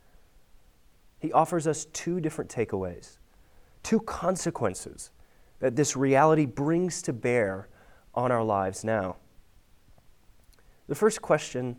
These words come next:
or the first consequence, rather, is this. If heaven in our, is our home, then we don't have to be troubled.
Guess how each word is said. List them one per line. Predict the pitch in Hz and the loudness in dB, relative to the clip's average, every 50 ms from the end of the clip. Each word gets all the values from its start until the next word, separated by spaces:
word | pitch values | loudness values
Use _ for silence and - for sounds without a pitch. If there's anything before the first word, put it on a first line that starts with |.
| - - - | -12 -12 -6
or | - | -4
the | 123 123 | -4 -4
first | - - 180 190 - - - - - - - - - | -4 -4 -6 -6 -6 -8 -14 -16 -20 -20 -20 -18 -16
consequence, | - - - 180 170 165 - 131 - - - 95 92 - - - - | -14 -10 -6 -6 -6 -4 -6 -8 -8 -6 -8 -8 -8 -8 -10 -10 -6
rather, | - 101 92 92 90 95 - _ - - - - - - - _ - | -4 -4 -4 -6 -8 -12 -16 _ -20 -20 -20 -20 -20 -20 -20 _ -8
is | - 127 110 | -6 -4 0
this. | - 117 98 90 - - - - - - - - - - - - - _ - - - - _ _ - - _ - - _ _ _ _ _ - - | 2 2 2 0 -2 -10 -16 -16 -20 -20 -20 -20 -20 -20 -20 -20 -20 _ -20 -20 -20 -20 _ _ -20 -20 _ -20 -20 _ _ _ _ _ -6 -4
If | 143 135 | -4 -4
heaven | - - - 202 233 240 214 | -4 -4 -6 -4 -2 -2 0
in | 175 | 0
our, | 143 120 113 - - - | 0 -2 -2 -4 -8 -6
is | - 139 131 143 | -4 -2 0 0
our | 120 110 | 0 0
home, | - - - 117 95 85 85 87 95 - - - - _ - _ _ - - _ - - _ - - - - - - - - - _ _ _ _ - _ _ - _ - | -2 -6 -8 -6 -6 -6 -8 -10 -12 -18 -20 -20 -20 _ -20 _ _ -20 -20 _ -20 -20 _ -20 -20 -20 -20 -20 -20 -20 -20 -20 _ _ _ _ -20 _ _ -16 _ -8
then | 131 131 | -4 -2
we | 156 165 | -2 -2
don't | 180 - - | -2 -2 -2
have | - 160 143 | -4 -4 -4
to | - - | -4 -6
be | 123 123 | -6 -6
troubled. | 117 - - - 120 101 90 - - - | -6 -6 -4 -2 -2 -2 -2 -6 -12 -14